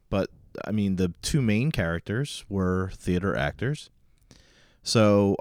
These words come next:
I was giving them a little bit less leeway because they are theater actors. Now, probably community theater, but still, I was just not feeling the dialogue. And it, it probably was, maybe if I read it, I might feel it better. But when I was listening to the delivery, I'm just like,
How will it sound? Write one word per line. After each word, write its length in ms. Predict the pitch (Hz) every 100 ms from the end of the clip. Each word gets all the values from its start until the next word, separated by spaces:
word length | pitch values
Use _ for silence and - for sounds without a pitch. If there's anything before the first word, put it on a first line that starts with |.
| -
I 240 | 98 101
was 240 | 98 95 90
giving 380 | 104 98 92
them 200 | 90 87
a 40 | 85
little 220 | 85 85
bit 180 | 82 98
less 240 | 98 -
leeway 380 | 92 78 69 71 - -
because 320 | 90 87 78
they 140 | 82
are 240 | 82 80 - _ _ _ _
theater 300 | - 78 71
actors. 340 | 67 - - -
Now, 180 | 131 107
probably 340 | - 104 85
community 400 | - 101 117 82
theater, 320 | - 80 92
but 180 | - -
still, 340 | - 90 98 -
I 140 | 101
was 200 | 107 104
just 260 | - - - _ _ _ -
not 560 | 123 107 104 98 95 - -
feeling 720 | - 101 92 90 85 82 -
the 80 | 90
dialogue. 580 | 82 107 131 90 85 82
And 120 | 90 90
it, 140 | -
it 260 | - 107 -
probably 360 | - 120 131 98
was, 520 | 85 98 110 113 -
maybe 220 | 101 98
if 100 | 101
I 60 | 87
read 320 | 82 82 95
it, 180 | 120 - _ _ - - - - - -
I 120 | 90 87
might 240 | 87 85
feel 280 | - 90 104
it 80 | 90
better. 280 | 117 123 117
But 240 | 90 80
when 140 | 82
I 100 | 92
was 160 | 110 107
listening 360 | 107 - 101 95
to 120 | 95
the 100 | 85
delivery, 500 | 90 101 113 87 82
I'm 120 | - 80
just 240 | 78 -
like, 180 | -